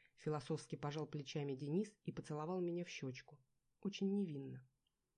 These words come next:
А я помчалась к Косте, чтобы донести до него эту важную информацию.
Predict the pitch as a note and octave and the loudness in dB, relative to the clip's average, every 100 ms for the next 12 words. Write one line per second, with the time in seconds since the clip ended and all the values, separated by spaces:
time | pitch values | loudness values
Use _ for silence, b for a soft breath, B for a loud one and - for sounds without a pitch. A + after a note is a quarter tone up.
0 | - D#3 F#3 A#3+ F#3 F3+ G#3 F#3 E3+ - | -4 2 4 4 2 2 4 2 2 0
1 | B3 B3 - D#3 - F3+ E3+ E3 F3 F3+ | 4 4 4 -2 2 2 4 6 6 4
2 | - G3 F#3 E3+ E3+ - E3 E3+ F#3+ G#3+ | 2 4 6 6 2 2 -2 2 2 4
3 | G#3 G3+ G3+ G3+ G3+ E3+ - - C3 | 6 6 6 4 4 2 0 -8 -8